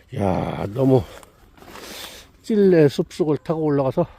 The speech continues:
있어도 따기가 힘들겠죠? 잡아당겨서 있으면 따야 되는데 없습니다. 조금 고염나무 밑으로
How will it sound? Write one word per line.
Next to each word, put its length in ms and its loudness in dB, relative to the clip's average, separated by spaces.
있어도 480 -2
따기가 360 -4
힘들겠죠? 560 -2
잡아당겨서 800 -4
있으면 380 -2
따야 560 0
되는데 460 -2
없습니다. 520 -4
조금 240 -4
고염나무 600 2
밑으로 440 -4